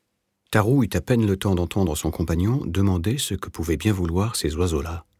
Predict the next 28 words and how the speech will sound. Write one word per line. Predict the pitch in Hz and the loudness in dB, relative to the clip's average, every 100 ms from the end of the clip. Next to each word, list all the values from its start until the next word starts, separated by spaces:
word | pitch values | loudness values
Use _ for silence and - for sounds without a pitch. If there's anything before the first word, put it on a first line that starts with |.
| _ _ _ _ _ _ _ _ _ _ - | _ _ _ _ _ _ _ _ _ _ -2
Les | 82 87 | 0 4
oiseaux, | 95 95 143 | 2 2 -2
qui | - | -2
avaient | 80 82 | -2 -2
un | 85 | 0
air | 92 73 | 0 0
de | |
fonctionnaires | 78 98 92 - 90 80 | -2 -2 0 0 2 2
endimanchés, | 78 73 76 80 127 131 _ _ _ _ _ _ | 0 -2 -2 -4 -6 -8 _ _ _ _ _ _
demandaient | - 98 113 127 | 2 4 4 2
en | 107 | 2
effet | 98 - | 2 2
à | 82 | 0
Cottard | - 90 117 139 151 | 0 -2 0 -2 -2
s'il | - 95 | -2 -2
s'appelait | - - 98 | 0 0 0
bien | 95 113 | 2 0
Cottard. | 85 - 76 71 - _ _ _ _ _ _ _ - | -2 -4 -6 -8 -14 _ _ _ _ _ _ _ -2
Et | |
celui-ci, | - 90 87 90 143 | 0 2 0 0 0
poussant | 135 92 107 90 | -2 0 0 0
une | 76 | 0
sorte | 76 - 90 - | 0 -2 -2 -4
d'exclamation | 65 - - - 85 80 - 78 | -4 -4 -4 -4 -2 -2 -2 -4
sourde, | - - 143 69 92 - - - - _ - | -2 -2 -2 -4 -8 -10 -20 -20 -20 _ -2
tournait | 123 131 131 | 2 4 2
sur | - 92 | 2 0
lui-même | 87 85 117 165 151 | 2 2 0 -2 -6